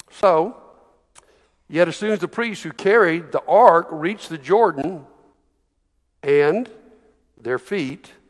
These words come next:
touched the water's edge, the water from the upstream stopped flowing. It piled up in a heap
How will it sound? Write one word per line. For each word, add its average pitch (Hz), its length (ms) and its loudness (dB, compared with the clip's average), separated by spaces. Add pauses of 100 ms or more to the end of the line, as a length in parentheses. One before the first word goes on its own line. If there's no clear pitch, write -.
(560)
touched - 580 0 (560)
the - 80 -16
water's 127 400 -4
edge, 95 400 -10 (1200)
the 131 80 -6
water 185 320 2
from 180 200 -4
the - 100 -6
upstream 196 540 0
stopped - 540 0
flowing. 139 540 -2 (580)
It - 160 -12
piled 202 440 4
up 185 160 0
in 135 60 -4
a 123 60 -4
heap 190 520 -12